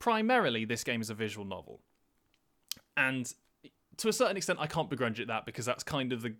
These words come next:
that's kind of the decision of the people who designed it. They went, "We're gonna make this a visual novel." But this ultimately is a piece of personal criticism, and it's just the case that visual novels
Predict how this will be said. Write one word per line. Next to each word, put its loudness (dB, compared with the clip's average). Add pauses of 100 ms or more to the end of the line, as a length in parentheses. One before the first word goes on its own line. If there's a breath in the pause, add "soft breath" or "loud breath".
that's 0
kind -2
of 0
the -2
decision -4
of -2
the -8
people -8
who -6
designed -6
it. -10
They -2
went, -4
"We're -8
gonna -4
make -4
this -10
a -10
visual -8
novel." -8 (1080 soft breath)
But 4 (340)
this -2 (100)
ultimately -2
is -2
a -10
piece -6 (100)
of -4
personal -2
criticism, -2 (200)
and -2
it's -8
just -4
the -8
case -8
that -6
visual -4
novels -4